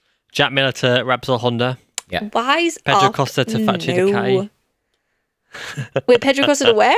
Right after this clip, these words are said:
Speaker 3: Oh, to take Jack's seat then?
Speaker 1: Uh, to, yeah, to take Jack's seat. Did I just say Ducati?
Speaker 3: Jack
Speaker 1: I
Speaker 3: could
Speaker 1: meant
Speaker 3: take a
Speaker 1: Ducati.
Speaker 3: sabbatical.
Speaker 1: Yeah, he's got a kid now, hasn't he?
Speaker 3: Considering now he's a dad.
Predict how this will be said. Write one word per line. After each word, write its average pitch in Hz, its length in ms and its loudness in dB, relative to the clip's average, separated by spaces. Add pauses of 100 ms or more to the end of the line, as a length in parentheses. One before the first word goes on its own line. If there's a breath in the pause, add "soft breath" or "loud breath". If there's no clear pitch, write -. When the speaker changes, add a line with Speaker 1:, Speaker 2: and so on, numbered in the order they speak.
(140)
Speaker 3:
Oh, 233 240 4
to 202 120 -8
take 196 200 -2
Jack's - 300 -6
seat 277 180 -10
then? 269 100 -2
Speaker 1:
Uh, 135 100 2
to, - 240 -12 (260)
yeah, 123 260 2
to - 100 -12
take 117 160 -8
Jack's 110 240 -6
seat. - 120 -20
Did 120 60 -4
I 131 40 -2
just 131 140 -12
say 117 340 -8 (560)
Ducati? - 320 -14
Speaker 3:
Jack 220 380 0
Speaker 1:
I - 20 -12
Speaker 3:
could 113 100 -6
Speaker 1:
meant 220 160 2
Speaker 3:
take 269 260 0
a 247 40 0
Speaker 1:
Ducati. - 40 -2
Speaker 3:
sabbatical. 220 840 2 (960)
Speaker 1:
Yeah, 143 500 2
he's 127 180 -2
got 113 120 -4
a - 20 -8
kid 156 240 -4
now, 110 80 -2
hasn't 208 200 2
he? - 100 0
Speaker 3:
Considering 220 480 4
now 196 160 -2
he's 202 260 0
a 254 60 -6
dad. 196 580 2